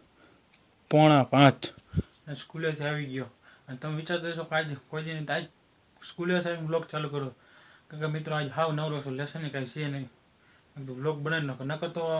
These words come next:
સવારે જ આપણે વ્લોગ ચાલુ કરી, પણ આજ અત્યારે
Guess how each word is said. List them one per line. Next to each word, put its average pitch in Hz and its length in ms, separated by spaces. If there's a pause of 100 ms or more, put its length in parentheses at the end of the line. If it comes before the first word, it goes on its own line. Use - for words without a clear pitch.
(160)
સવારે 175 300
જ - 20
આપણે 143 300
વ્લોગ 147 140 (100)
ચાલુ 143 240
કરી, 143 180 (460)
પણ 143 100
આજ 143 200
અત્યારે 147 260